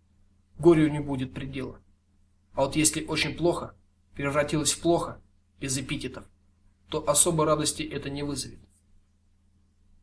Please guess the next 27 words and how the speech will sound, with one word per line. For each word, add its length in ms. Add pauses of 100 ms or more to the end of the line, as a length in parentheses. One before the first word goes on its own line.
(180)
Но 140
все 200
же 100
с 100
этими 260
двумя 300
находками 540
Данилов 440
почувствовал 520
себя 280
капельку 460
уверенней. 560 (680)
Теперь 400
он, 260 (600)
по 100
крайней 400
мере, 260
не 140
был 160
слеп, 400 (460)
хотя 320
поле 260
зрения 420
и 60
ограничивалось 720
несколькими 460
шагами. 500